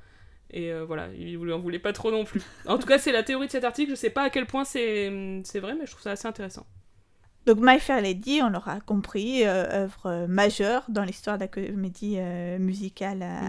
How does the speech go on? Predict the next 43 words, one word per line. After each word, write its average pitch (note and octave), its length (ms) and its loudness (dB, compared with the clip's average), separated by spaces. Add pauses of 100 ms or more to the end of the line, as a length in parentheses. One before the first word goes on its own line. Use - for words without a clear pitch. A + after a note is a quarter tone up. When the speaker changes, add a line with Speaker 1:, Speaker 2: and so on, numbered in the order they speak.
Speaker 1:
Mhm. - 60 2
Speaker 2:
américaine, G#3+ 760 0 (300)
encore G#3 280 0
très C#4 280 -2
souvent A3 420 0
jouée A#3 420 0 (340)
aujourd'hui G#3+ 760 2 (100)
et A#3 120 8
souvent A#3+ 520 8
également A3 560 6
référencée. A3+ 920 4
Alors G3 240 4
on F#3+ 100 -2
n'a F#3 160 2
pas G#3+ 440 2
listé A#3+ 720 0
toutes A3+ 300 -6
les G3 560 0
occurrences, G#3 720 0
<laughs> A4+ 260 2
Speaker 1:
Mhm. G#3 80 2
Speaker 2:
les A#3+ 220 8
allusions A3+ 500 6
à G#3 220 4
My G#3 180 2
Fair G#3+ 240 0
Lady, G#3+ 540 2
mais A3+ 300 8
on A3+ 120 6
peut A3+ 200 -2
penser, G#3+ 360 0
bah, G3+ 140 6
encore G3 260 0
une G#3 100 2
fois, B3 140 4
pour A#3 180 4
revenir A3+ 360 4
aux A3+ 100 4
Simpsons, A#3 600 2
on G#3 120 2
a F#3+ 60 0
même, A3+ 240 4
euh, G3+ 100 4